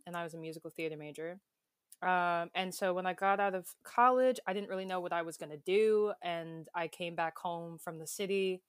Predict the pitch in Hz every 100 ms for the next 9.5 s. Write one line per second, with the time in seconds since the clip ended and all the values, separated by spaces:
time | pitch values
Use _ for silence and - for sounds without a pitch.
0 | _ _ _ _ _ _ _ 180 175 170
1 | 165 156 147 175 170 165 170 - 160 -
2 | 151 156 180 175 170 165 156 165 156 190
3 | 220 233 - 196 196 214 214 196 - 196
4 | 180 170 160 156 165 _ _ - 247 254
5 | 240 220 196 202 202 190 190 185 185 180
6 | 175 - - 175 190 175 - 208 - 190
7 | 151 - 175 160 151 - 147 151 - _
8 | _ _ - _ - 165 156 156 190 196
9 | - 202 185 180 175